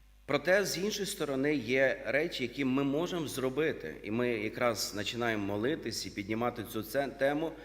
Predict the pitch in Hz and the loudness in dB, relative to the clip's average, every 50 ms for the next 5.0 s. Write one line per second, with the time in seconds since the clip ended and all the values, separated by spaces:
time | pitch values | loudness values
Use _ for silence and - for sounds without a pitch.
0 | - - - - - - - - 139 127 120 123 131 131 123 131 120 - - 135 | -16 -18 -18 -20 -14 -8 -4 -2 -2 -2 2 2 2 2 2 0 -4 -4 -2 -2
1 | 131 131 147 165 170 160 - - 104 - - - 120 - - 147 156 160 - - | 0 2 4 4 4 2 0 -2 -6 -6 -4 -4 -6 -2 0 0 0 0 0 -2
2 | 135 127 131 147 143 131 123 120 131 131 120 - 127 110 117 113 - 123 123 120 | -2 0 2 0 0 0 0 0 0 0 0 -2 -2 -2 -2 -2 0 2 2 2
3 | 110 104 95 92 139 185 180 131 107 - 135 135 127 - - - - - - 131 | 2 0 0 0 0 -2 -2 -4 -4 -2 -2 -2 -2 -4 -8 -10 -14 -2 0 2
4 | 135 139 127 117 113 120 123 123 120 120 120 123 123 139 131 107 92 - - - | 2 4 2 2 0 0 0 0 0 0 0 0 0 2 0 0 -2 -4 -10 -14